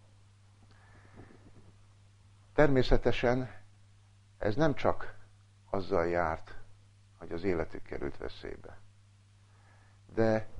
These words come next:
hitvitákhoz is vezetett. Mindenekelőtt az első ilyen ismert hi-, hitvita, ami Jonek, a római katolikus vallás egyik legfőbb védelmezője folytatott Lutherrel,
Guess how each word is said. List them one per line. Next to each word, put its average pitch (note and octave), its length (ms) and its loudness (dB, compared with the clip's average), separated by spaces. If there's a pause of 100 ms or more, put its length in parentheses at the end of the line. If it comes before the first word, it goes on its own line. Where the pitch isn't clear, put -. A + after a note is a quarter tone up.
hitvitákhoz E3 760 2
is D#2 140 -10
vezetett. - 600 -10 (1500)
Mindenekelőtt A#2 600 2
az G#2+ 120 4
első C#3+ 320 4
ilyen F2+ 120 -2
ismert G2 380 -4
hi-, G2+ 240 -10
hitvita, A2 720 2 (1160)
ami G#2+ 200 0
Jonek, A2+ 600 8
a E2+ 280 6
római G#2+ 340 6
katolikus G2 540 0
vallás F2+ 400 -4
egyik F2 180 -8
legfőbb F#2+ 400 -2
védelmezője D#2 680 -4
folytatott - 560 -14
Lutherrel, D2+ 580 -4